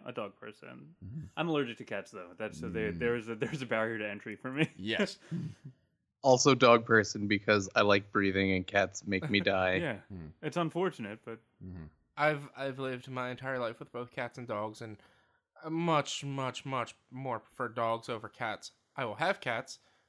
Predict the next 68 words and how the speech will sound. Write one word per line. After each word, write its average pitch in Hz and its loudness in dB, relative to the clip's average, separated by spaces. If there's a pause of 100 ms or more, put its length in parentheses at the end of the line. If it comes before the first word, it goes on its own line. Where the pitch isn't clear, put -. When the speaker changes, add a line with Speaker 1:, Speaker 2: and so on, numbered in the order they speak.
(100)
Speaker 4:
but - -18
they're - -8 (720)
fucking 135 0
assholes, 113 -8 (680)
and 123 -2
I 117 -2
hate 147 0
'em. 104 -6 (160)
<laughs> - -20
Speaker 1:
Did 156 -4
you, 226 0
did 165 -4
you 208 -6
have 214 -6
dogs 196 -6 (120)
as 170 -8
a 170 -10
kid, 175 -8
Matt? 190 -6
Speaker 2:
I 127 4
had 135 2
no 113 0
pets - -2 (200)
growing 95 -4
up. 95 -2
Well, 135 2
I 139 2
didn't 175 6
have 180 4
pets 165 2
till 139 0
high 120 0
Speaker 3:
But 123 10
Speaker 2:
school. 104 0
Speaker 1:
Okay. 101 -2
Speaker 3:
cats. 107 0
Speaker 1:
So 196 4
Speaker 2:
Uh, 240 6
Speaker 1:
then 226 4
Speaker 2:
well, 165 8
we, 196 4
uh, 185 4
we 202 4
had 202 8
cats 208 -2
in 156 0
high 160 2
school. 117 -4
My 107 -2
dad 156 4
didn't 123 -4
like 110 -4
pets. - -12 (320)
So 117 0
Speaker 3:
Okay. 104 4
Speaker 2:
it - 8
wasn't 139 0
until 120 2
after 107 0
we, 104 -2
we 101 -4
weren't 101 -6
living 101 -6
with 98 -8
my 98 -4
dad 202 2
anymore 117 -2
that, 95 -4